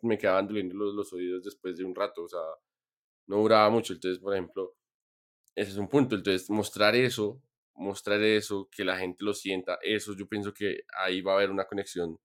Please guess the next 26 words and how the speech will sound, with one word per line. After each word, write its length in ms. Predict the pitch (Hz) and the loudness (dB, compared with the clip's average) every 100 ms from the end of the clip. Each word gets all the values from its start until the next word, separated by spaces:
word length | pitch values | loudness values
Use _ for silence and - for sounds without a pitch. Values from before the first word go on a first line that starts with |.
| _ - - _ | _ -20 -20 _
un 120 | - 92 | -12 -6
poco 200 | 95 98 | 0 4
mayor. 380 | 90 101 85 - _ _ _ _ _ - | 6 6 6 0 _ _ _ _ _ 0
Entonces, 560 | 95 92 95 95 92 _ | 2 2 2 2 0 _
realmente 680 | 95 107 101 104 104 104 | 2 6 6 6 2 2
es 100 | 104 | -2
importante 580 | 110 104 104 - 85 80 | -2 0 -2 0 -4 -2
hablar. 340 | 87 98 85 - | 2 2 2 -4
Y, 340 | 90 98 82 | -6 -4 2
y 40 | 101 | 4
a 100 | 95 | 4
veces 220 | 92 101 | 2 0
no, 240 | 107 110 98 | 4 4 4
no, 200 | 117 107 | 2 2
lo 120 | 110 | 0
que 120 | 107 | -2
decías, 280 | 101 104 90 | -2 -2 -2
no 140 | 95 | -2
irse 220 | 104 107 | -2 -4
con 200 | 113 120 | -4 -4
tecnicismos 880 | 117 92 92 90 104 107 101 101 101 | -4 -6 -8 -10 -6 -6 -4 -6 -6
ni 120 | 95 | -10
con 240 | 90 92 92 | -10 -8 -6
nada 580 | 87 87 95 98 101 98 | -4 -2 0 0 0 -4
así 200 | 95 - | -10 -14
súper 480 | 92 95 104 98 85 | -20 -8 0 0 0